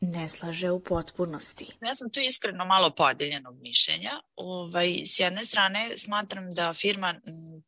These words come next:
Speaker 2: bi trebalo da uradi apsolutno sve što je u njenoj moći da se taj čovek osjeća dobro. E,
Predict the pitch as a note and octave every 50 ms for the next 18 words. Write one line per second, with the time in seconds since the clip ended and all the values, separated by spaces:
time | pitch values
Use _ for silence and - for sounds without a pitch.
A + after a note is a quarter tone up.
0 | _ _ _ - D#3 D3+ F3 E3 - F#3+ G3+ G3 G3+ F#3+ F3 E3 D3+ E3+ E3+ F#3+
1 | G3 A3 G3+ F3+ - - - - F#3 F#3 A3 A#3+ - - F#3+ F3 F3+ - - G3
2 | G3 G3 - - - D#3 D3+ D#3 D#3 D#3+ E3 E3+ F3+ E3+ E3 D#3 D#3 D#3+ E3+ F3+
3 | F3+ - - D#3+ - - - - D#3 D3 - D3+ - E3 D#3+ D#3 - D3+ C#3 D3
4 | D#3 - - A#2+ - - - C3+ B2+ B2+ - - F#2+ G#2+ - - - - _ -
5 | - - - - - - - - - - - -